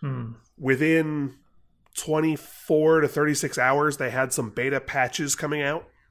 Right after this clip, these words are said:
Speaker 2: which have now been turned into the official version, that at least provides options for making that much cleaner. Obnoxiously, you actually have to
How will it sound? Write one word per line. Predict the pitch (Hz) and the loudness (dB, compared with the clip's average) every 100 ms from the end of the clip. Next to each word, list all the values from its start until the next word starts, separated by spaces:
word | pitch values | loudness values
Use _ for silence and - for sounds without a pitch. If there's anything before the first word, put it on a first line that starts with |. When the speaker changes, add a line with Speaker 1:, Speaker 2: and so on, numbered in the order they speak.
| - | -16
Speaker 2:
which | 139 | -12
have | 117 | -6
now | 117 | -4
been | 123 117 | -4 -6
turned | 127 123 | -8 -8
into | 120 123 | -6 -8
the | 117 | -8
official | 101 131 123 110 | -10 -10 -8 -8
version, | 107 120 123 139 - _ _ _ _ _ - _ _ | -8 -10 -14 -16 -20 _ _ _ _ _ -20 _ _
that | 123 123 - - _ _ _ _ _ _ - | -2 -2 -4 -20 _ _ _ _ _ _ -4
at | 135 | -4
least | 123 139 - | 0 -2 -2
provides | - 135 127 123 - | 0 4 6 4 2
options | 117 - 202 208 214 - - - _ | -2 0 0 0 -2 -4 -6 -14 _
for | - 131 | 2 2
making | 110 120 127 127 139 123 107 | 0 -2 -2 0 0 -2 2
that | 117 117 - - _ _ _ _ - | 4 4 0 -16 _ _ _ _ -12
much | 127 120 120 117 - | -6 0 2 2 -6
cleaner. | - 117 90 90 - _ _ _ _ _ _ _ _ _ _ _ _ - - _ _ - _ 135 | -8 -10 -8 -10 -16 _ _ _ _ _ _ _ _ _ _ _ _ -20 -20 _ _ -20 _ -6
Obnoxiously, | 113 127 175 190 - 131 - 117 123 | 0 8 8 8 4 2 2 -2 -2
you | 127 | 2
actually | 127 127 143 | 2 2 2
have | 127 131 | 4 4
to | - 120 | 2 -2